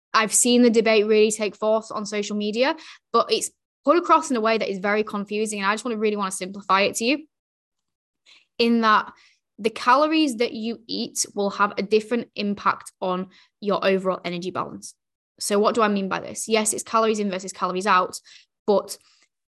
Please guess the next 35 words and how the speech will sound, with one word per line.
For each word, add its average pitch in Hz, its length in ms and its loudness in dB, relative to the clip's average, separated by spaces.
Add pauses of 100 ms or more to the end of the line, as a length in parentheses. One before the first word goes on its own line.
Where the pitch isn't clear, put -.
(300)
the 196 140 -6
calories 220 540 2
that 202 180 -4
you 208 300 0
put 208 260 -10
in 175 180 0
and 190 160 -4
where 190 160 2
they 185 140 0
come 214 240 -4
from 175 420 -4
will 190 200 -2
have 196 180 -2
an 190 80 -6
influence 185 460 -8
on 175 80 -10
the 175 60 -12
calories 170 360 -10
out. 139 260 -8
So - 140 -2
we've 208 80 0
already 269 240 4
talked 254 300 -2
about - 140 -4
the 196 60 -12
fact - 280 -4
that - 100 -8
if 202 100 -10
you're 220 120 -2
eating 208 260 -8
a 185 60 -6
lot 277 220 0
of 277 40 -2
junk 233 320 0
food, 233 300 0